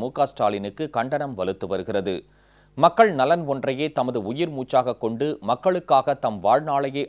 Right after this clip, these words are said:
அர்ப்பணித்து அருந்தொண்டாற்றி மறைந்த அம்மாவை பற்றி குறை கூற குற்றவாளிகளை கொண்டு தி மு கவை நடத்தும் மு க ஸ்டாலினுக்கு எந்த தகுதியும் இல்லை என அ இ அ தி மு க நிர்வாகிகள், பொதுமக்கள்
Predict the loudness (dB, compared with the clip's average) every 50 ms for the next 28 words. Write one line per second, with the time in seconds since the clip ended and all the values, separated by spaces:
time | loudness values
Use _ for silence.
0 | 0 0 0 2 0 -2 -2 -2 -4 -4 -4 -4 0 2 2 2 2 -2 -4 -4
1 | -4 -2 2 2 2 2 2 -2 -6 -6 -4 -2 0 0 0 0 0 0 0 2
2 | 2 0 -2 _ _ _ _ _ 4 6 6 6 6 2 2 2 2 -2 -2 -2
3 | -4 -4 -2 -6 -6 -4 -4 -2 0 0 0 -2 -2 -2 2 4 4 4 4 2
4 | -2 _ _ _ _ -4 -4 0 4 4 6 6 6 6 6 4 2 0 0 0
5 | 0 -2 -2 0 -2 -2 -2 -2 -2 -2 -2 -2 -4 0 4 4 4 4 2 0
6 | 0 0 0 0 0 0 -4 -4 -4 -6 0 0 0 0 0 0 0 0 0 0
7 | -4 -6 -6 -6 -6 -4 -4 -4 -4 -4 -4 -4 -2 -4 -4 -4 -6 -6 -6 -6
8 | -8 -8 -6 -4 -2 0 0 0 -2 -2 -2 -2 -2 -2 -2 -6 _ _ _ _
9 | _ _ 6 6 6 6 4 2 4 4 4 4 2 -2 -6 -6 -4 -4 -4 -2
10 | -2 -4 -2 0 2 2 2 0 -4 -4 -6 -4 -4 -4 -2 -2 -2 -2 -4 -4
11 | -4 -4 -4